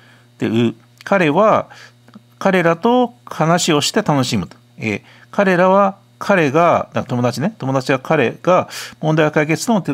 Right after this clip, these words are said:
助けしてくれる」と。これはどれかな？これは赤。だから、意見を共有するんか。えー、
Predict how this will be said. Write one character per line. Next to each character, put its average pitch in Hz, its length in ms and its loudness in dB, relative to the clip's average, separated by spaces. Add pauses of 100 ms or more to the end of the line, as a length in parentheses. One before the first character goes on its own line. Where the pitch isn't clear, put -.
(120)
助 - 180 -6
け - 20 -6
し - 60 -10
て - 80 -10
く - 100 -6
れ 101 100 -2
る」 90 100 -8
と。 - 120 -20 (1080)
こ 277 200 0
れ 339 120 4
は 339 160 2
ど 190 140 2
れ 285 100 0
か - 160 -2
な？ 104 220 -2 (2250)
こ 233 160 -8
れ 285 160 0
は 302 320 2 (260)
赤。 - 460 -2 (1800)
だ 127 180 0
か 123 60 -12
ら、 - 80 -20 (320)
意 208 80 0
見 330 240 2
を 147 80 0
共 170 220 2
有 190 80 0
す 220 100 0
る 180 60 2
ん - 20 0
か。 - 160 -6 (580)
え 151 380 2
ー、 143 60 -4